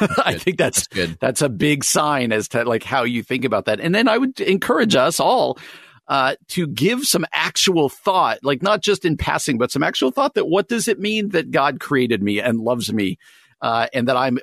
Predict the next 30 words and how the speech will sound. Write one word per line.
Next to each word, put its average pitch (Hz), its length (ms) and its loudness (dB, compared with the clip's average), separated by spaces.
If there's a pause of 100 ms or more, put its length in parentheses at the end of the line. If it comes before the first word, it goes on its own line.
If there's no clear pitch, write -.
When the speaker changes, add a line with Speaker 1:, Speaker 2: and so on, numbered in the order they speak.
Speaker 1:
you 123 160 0
know, 110 100 2
the 101 120 -2
human 139 300 2
being 127 360 2
versus 120 340 -2
a 113 60 -6
human 107 340 -4
doing? 104 320 -4
Does 147 140 -2
that 220 120 2
actually 208 340 0
move 175 260 2
the 180 80 2
needle 208 260 4
for 107 160 -4
me? 87 160 -4
Is 107 140 0
that 156 160 2
at 151 100 4
all 151 180 2
important? 127 540 -2
Or 127 240 2
do 123 160 -2
I 127 80 2
go 107 140 0
back 127 260 -2
to, 135 80 -4
"Yeah, 135 240 2
but 120 240 -2